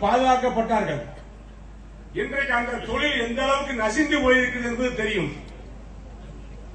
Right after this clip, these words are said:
அந்த தொழிலை செய்கின்றவர்கள் இன்றைக்கு கண்ணீர் விடுகிறார்கள் நெசவாளர்கள். அந்த அளவுக்கு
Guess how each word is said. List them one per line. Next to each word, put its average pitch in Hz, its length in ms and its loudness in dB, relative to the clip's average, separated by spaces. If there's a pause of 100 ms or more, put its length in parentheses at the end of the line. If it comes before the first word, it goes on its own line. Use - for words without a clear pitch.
(600)
அந்த 254 260 6 (120)
தொழிலை 269 320 12 (140)
செய்கின்றவர்கள் 262 680 6
இன்றைக்கு 247 320 2 (120)
கண்ணீர் 277 360 4
விடுகிறார்கள் 240 560 6 (540)
நெசவாளர்கள். 214 600 4 (1000)
அந்த 254 240 6
அளவுக்கு 294 400 10